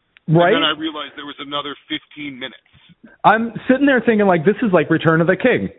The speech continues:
Speaker 1: Like, you keep thinking it's over, and then it ends again. It ended, like, three times.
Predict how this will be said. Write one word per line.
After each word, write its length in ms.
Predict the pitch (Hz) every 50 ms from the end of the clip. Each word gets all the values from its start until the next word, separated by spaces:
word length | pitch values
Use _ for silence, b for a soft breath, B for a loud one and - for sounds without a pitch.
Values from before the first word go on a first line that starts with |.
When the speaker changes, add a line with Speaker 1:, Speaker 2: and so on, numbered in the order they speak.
| _ _ _ _
Speaker 1:
Like, 180 | - 151 147 139 160
you 80 | 160 -
keep 180 | 175 170 175 -
thinking 280 | 175 160 143 175 175
it's 140 | 175 165 -
over, 300 | 151 139 135 131 160 165
and 100 | 156 147
then 120 | 147 151 143
it 100 | 143 156
ends 260 | 196 226 208 160 117
again. 380 | 127 - 95 90 85 - 180 - _ _ _ _ _ _ _ _
It 140 | - 175 175 165
ended, 240 | 208 214 208 226 165
like, 240 | 185 165 151 - _
three 200 | 180 190 196 185
times. 400 | - 208 208 190 185 135 98 87